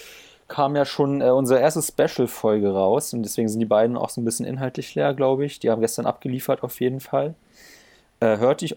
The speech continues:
hört euch die Folge an. Ich hab sie mir heute auch angehört. Äh, sehr, sehr schön. Äh,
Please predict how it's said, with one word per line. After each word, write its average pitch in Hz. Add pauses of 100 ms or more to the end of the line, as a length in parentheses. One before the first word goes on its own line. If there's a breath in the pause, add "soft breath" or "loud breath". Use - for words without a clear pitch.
hört 151
euch 165
die 143
Folge 139
an. 135
Ich 123
hab 127
sie 131
mir 123
heute 117
auch -
angehört. 113
Äh, 104 (760 soft breath)
sehr, 127
sehr 143
schön. 139 (120)
Äh, 117